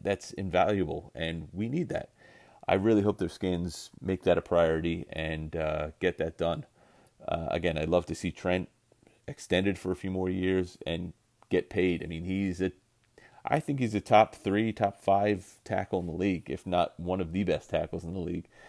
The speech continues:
And, you know, he should be paid that. Uh, I know everyone, every time I bring it up on Twitter, everyone says, "Oh, well, if you pay Trent Williams that,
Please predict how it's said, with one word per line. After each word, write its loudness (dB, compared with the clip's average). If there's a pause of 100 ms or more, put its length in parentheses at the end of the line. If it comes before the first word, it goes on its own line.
(320)
And, -2
you -4
know, -4
he -4
should -4
be -4
paid -4
that. -2 (540)
Uh, 2
I 2
know 6
everyone, 2 (180)
every 0
time 2
I 2
bring -2
it 0
up -2
on -6
Twitter, 0
everyone 0
says, -2
"Oh, 4
well, 4
if -6
you -4
pay 2 (300)
Trent -6
Williams -4
that, 0